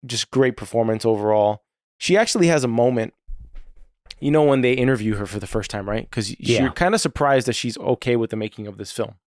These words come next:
Speaker 1: in a way, right? 'Cause
Speaker 2: Especially
Speaker 1: you're
Speaker 2: when you figure out the way it ends, yeah.
Speaker 1: Yeah, well, you're thinking to yourself, you know, "Why would she wanna make this film? This is like making somebody famous who killed her husband," you know?
Speaker 2: Mm-hmm.
Speaker 1: But then she's into it. So now you're like, "Double red flag. What's going on here?"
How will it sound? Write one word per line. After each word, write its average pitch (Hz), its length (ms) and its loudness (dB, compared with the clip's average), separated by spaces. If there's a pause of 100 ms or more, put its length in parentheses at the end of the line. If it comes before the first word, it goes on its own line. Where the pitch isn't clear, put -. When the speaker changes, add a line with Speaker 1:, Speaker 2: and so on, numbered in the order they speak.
(560)
Speaker 1:
in 110 100 -6
a 104 60 -2
way, 98 140 -2
right? - 80 -6
'Cause 107 120 0
Speaker 2:
Especially 123 240 0
Speaker 1:
you're 107 80 4
Speaker 2:
when 104 80 4
you 98 80 4
figure 98 320 0
out 92 140 0
the 92 60 0
way 92 140 4
it 85 80 2
ends, 92 300 0
yeah. 90 300 -2
Speaker 1:
Yeah, 170 260 4
well, 151 240 4
you're 156 140 0
thinking 196 320 -2
to - 140 -6
yourself, 117 580 -4 (220)
you 143 100 -2
know, 127 100 4
"Why 123 180 4
would 175 120 0
she 185 100 -4
wanna 180 140 0
make 135 180 0
this 143 140 -2
film? 139 340 2
This 117 140 -6
is 131 80 -4
like 120 120 0
making 127 300 0
somebody 123 300 0
famous 120 400 -2
who 107 120 -10
killed 113 240 -2
her 104 100 -4
husband," 104 360 -8 (100)
you 131 160 -4
know? 117 120 -2
Speaker 2:
Mm-hmm. 95 500 -2 (460)
Speaker 1:
But 127 100 -2
then 131 120 2
she's 123 200 0
into 147 240 0
it. 101 80 -4
So 113 140 -2
now 127 120 2
you're 151 160 4
like, 113 240 0
"Double 139 280 2
red 107 160 -4
flag. 107 320 -2
What's 117 180 0
going 127 240 2
on - 160 -8
here?" - 220 -16